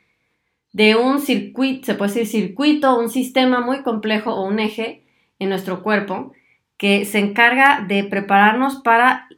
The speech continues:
como emociones, para reacciones instintivas, o sea, reacciones que por instinto tenemos que hacer rápido.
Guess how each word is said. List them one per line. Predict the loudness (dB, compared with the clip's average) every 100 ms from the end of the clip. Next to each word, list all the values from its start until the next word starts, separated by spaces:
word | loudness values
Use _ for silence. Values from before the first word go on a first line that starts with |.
| _
como | -6 -4 -2 -2
emociones, | -2 -2 0 0 0 -4 -10 -20 _ _ _ _ _
para | 2 4
reacciones | 4 2 0 0 -2 -4
instintivas, | -2 -2 -2 -4 -2 0 0 0 -4
o | -10
sea, | -6
reacciones | -6 -4 -2 -2
que | -4 -6
por | -2 -2
instinto | -4 -2 0 2 0 0
tenemos | 0 0 -4 -6
que |
hacer | -6 -2 -4 -4 _ _
rápido. | 4 4 4 -4 -4 -10